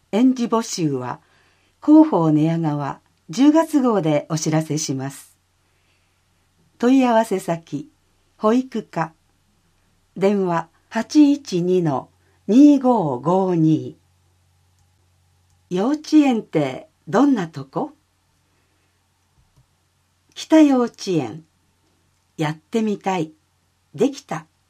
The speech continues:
が響く場所。それが北幼稚園。北幼稚園では、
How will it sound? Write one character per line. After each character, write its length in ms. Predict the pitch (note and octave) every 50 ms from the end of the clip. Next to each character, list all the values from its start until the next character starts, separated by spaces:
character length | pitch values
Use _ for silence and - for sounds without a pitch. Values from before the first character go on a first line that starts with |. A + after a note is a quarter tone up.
| _ _ _
が 160 | F#3 F3 G3 G3+
響 400 | G3 - G3+ F3+ E3+ G#3+ G#3+ -
く 160 | - D#3 C3+
場 160 | C3+ C3 B2+
所。 240 | - - C#3 C3+ - _ _ _ _ _ _ _ _ _ _ _ _ _ _ _
そ 160 | - - B3+ C4
れ 120 | D#4+ D#4+
が 180 | D4+ C#4+ C4 C4
北 300 | - - - B3 A3+ A3
幼 160 | G#3+ G3 F#3
稚 260 | F3+ E3+ - - E3+
園。 260 | D3 B2 A2+ - - _ _ _ _ _ _ _ _ _ _ _ _ _ _ _ _ _ _
北 300 | - C4 B3 - E4 D#4+
幼 160 | D#4 D4+ C#4+ C#4
稚 280 | C#4 C#4 C4+ - C4
園 300 | A#3 G#3 F3+ D#3 D3+ D3
で 140 | C#3 D#3 D3+
は、 220 | C#3+ C3 B2+ -